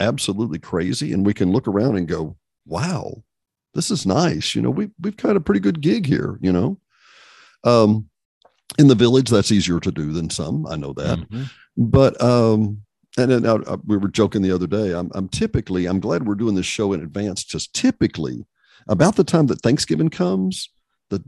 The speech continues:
Speaker 1: like, the day after or something like that, I'm like, "Wow, yeah, I'm ready for Thanksgiving." 'Cause I'm always behind the seasons, you know?
Speaker 2: Mm-hmm.
Speaker 1: You know, everybody's, uh, got Easter egg bunnies and, and, uh, eggs, and I'm like, uh,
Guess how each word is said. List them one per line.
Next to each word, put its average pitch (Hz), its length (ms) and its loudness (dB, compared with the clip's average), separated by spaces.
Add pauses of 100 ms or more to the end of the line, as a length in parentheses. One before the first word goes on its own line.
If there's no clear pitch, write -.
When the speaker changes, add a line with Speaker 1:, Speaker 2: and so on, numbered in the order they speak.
Speaker 1:
like, 98 160 -4
the 90 100 -2
day 98 300 2
after 107 360 2
or 90 60 -2
something 123 340 -2
like 120 200 -2
that, 123 140 -2
I'm 98 120 -2
like, 87 200 -8
"Wow, 113 180 -4
yeah, 90 240 -4
I'm 101 80 -4
ready 98 180 -2
for - 140 -10
Thanksgiving." - 520 -8
'Cause 117 140 -4
I'm 226 220 6
always 185 300 8
behind 95 480 2
the 82 100 -2
seasons, - 800 -8
you 92 80 2
know? 104 360 4 (160)
Speaker 2:
Mm-hmm. 98 380 -4 (140)
Speaker 1:
You - 100 0
know, 95 100 4
everybody's, 117 680 2
uh, 90 280 4
got 104 280 0
Easter 110 300 0
egg 98 140 -4
bunnies 92 460 -2
and, 82 220 -6
and, 82 340 -4
uh, 78 260 -6 (260)
eggs, 104 420 0
and 87 180 0
I'm 92 160 0
like, 82 400 -4
uh, 71 240 -6